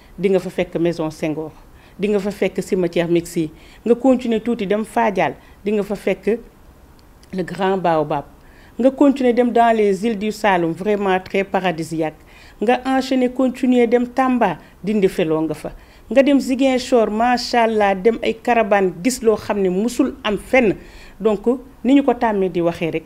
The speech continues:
ministre di ko wax tout le temps dans ses interviews, le ministre Aliou Sarr, nee na le Sénégal,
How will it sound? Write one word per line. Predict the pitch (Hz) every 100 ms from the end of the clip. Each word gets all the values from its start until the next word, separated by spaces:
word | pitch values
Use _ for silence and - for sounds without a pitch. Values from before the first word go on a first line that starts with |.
| -
ministre | 190 214 202 -
di | 175
ko | 185 170
wax | 170
tout | 269
le | 294
temps | 285 269
dans | 269
ses | 262 262 240
interviews, | 247 247 214 226
le | 220
ministre | 220 - 220
Aliou | 220
Sarr, | 208 214 220 - - - - 202
nee | 214
na | 190
le | 180
Sénégal, | - 220 180 160 156